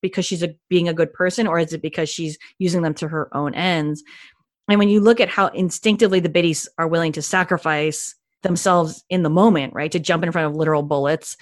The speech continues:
but also to sacrifice their long-term life and vitality, right? They are giving her, they're, they're forfeiting fifty, sixty years of living in order to, to give that to Sarah. And, and in many ways, they themselves are brainwashed because they are acting as if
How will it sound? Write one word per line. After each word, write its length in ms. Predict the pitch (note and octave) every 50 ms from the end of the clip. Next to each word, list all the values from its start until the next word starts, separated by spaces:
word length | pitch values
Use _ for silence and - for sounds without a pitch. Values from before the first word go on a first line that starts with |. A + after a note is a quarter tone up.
| - - - _ _
but 80 | G#3 -
also 440 | - A#3+ C#4 C4+ C4 A#3+ G#3+ G3 F3+
to 160 | F3+ - G3 F3
sacrifice 560 | - F#3 F3 - G#3 F3+ - E3 D#3+ D#3 -
their 200 | E3 D#3+ D#3 D#3
long-term 560 | D3+ D#3 D#3+ D#3+ E3 D#3+ - - D3 D3+ D#3
life 320 | D3 D3+ C#3+ D3+ D#3 D3+
and 140 | - C3+ D3
vitality, 680 | C#3 B2+ B2+ C3+ - - E3+ F#3 F3+ D#3+ B2+ - - - -
right? 160 | C#3 D3 -
They 140 | E3 E3 D#3+
are 80 | D#3+
giving 340 | E3 D#3 E3+ D#3+ F3 F3 E3
her, 180 | D#3 E3 C#3 C#3
they're, 160 | D#3 D#3+ D#3+
they're 200 | D#3+ F3+ F3+ F3
forfeiting 680 | - - G3 G3+ G3 - E3+ D#3 D3+ D3 C#3+ D3 D3 - -
fifty, 240 | - C#4 - C4
sixty 320 | A#3 - - C4 C4 - A3
years 260 | E3+ F3+ G3+ G#3 F3+
of 120 | E3+ D3
living 460 | D#3 G#3 D4+ A#3+ - D#2+ F2+ B2+ D3+ - _ _ _ _ _ _ _ _
in 100 | G3+ G3
order 240 | F#3+ G3 G3 G3 F#3
to, 380 | - - F#3 E3+ E3 D#3+ -
to 120 | - - F3+
give 160 | E3+ F3 F3
that 160 | E3+ E3+ D#3+ -
to 80 | D#3+ D3
Sarah. 400 | - - E3+ F3 E3 D3 C#3+ C3+
And, 240 | A#2+ D3+ C#3+ - -
and 180 | E3 E3 E3
in 160 | D#3 D#3+ E3+ E3+
many 200 | F3 G3 G#3 G3
ways, 260 | F#3 E3+ E3 D#3+ D#3
they 180 | D#3+ F3 F3+
themselves 440 | F3+ F3 E3 D3+ - F3 D#3+ D#3 D3
are 100 | D3+ C#3 C#3
brainwashed 760 | C3+ C3 D3 D#3 D#3 C#3 - - - - - - - - - _ _ _ _ _ _ _ _ _
because 400 | E3 D#3 D#3+ D#3+ D#3 D3+ D3+ - _ _ _ _ _ _
they 320 | D#3 D3+ E3+ F3+ F#3 F#3+
are 380 | - D#3 E3 D#3+ D#3+ D#3+ D#3+ - -
acting 520 | E3 E3 D#3 - - E3+ D#3+ D#3 D3+ - -
as 260 | - D#3 D3+ D3+ D3+ D3+
if 400 | - D#3 D3+ D3 - - -